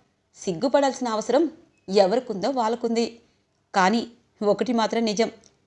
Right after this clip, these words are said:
నిజాలు తెలిసాక బయటికి ఎవరు వెళ్ళబోతున్నారు అన్నది కూడా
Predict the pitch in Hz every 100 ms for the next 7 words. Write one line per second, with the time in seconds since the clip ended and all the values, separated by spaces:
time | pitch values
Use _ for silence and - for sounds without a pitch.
0 | _ _ 196 190 247 294 226 208 220 214
1 | 220 214 - _ _ _ _ - 202 202
2 | 214 208 180 170 226 196 160 226 262 254
3 | 254 240 240 226 220 240